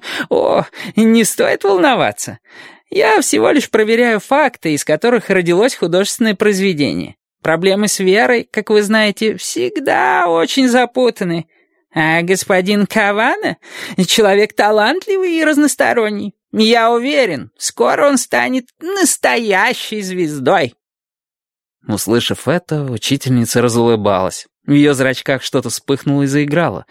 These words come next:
будто солнечные блики на склонах горного ледника. «Она вспоминает тогдашнего Тенго», понял Усикава,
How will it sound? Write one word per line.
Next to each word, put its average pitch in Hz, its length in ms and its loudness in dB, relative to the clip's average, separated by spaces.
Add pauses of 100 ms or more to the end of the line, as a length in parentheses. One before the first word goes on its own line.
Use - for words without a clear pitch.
(360)
будто 160 320 2
солнечные 175 600 2
блики 131 420 2
на 135 140 2
склонах 120 440 0
горного 117 480 0
ледника. 107 560 -2 (560)
«Она 101 320 -2
вспоминает 110 840 -2
тогдашнего 113 680 -2
Тенго», 123 500 0 (500)
понял 113 300 2
Усикава, 98 580 -2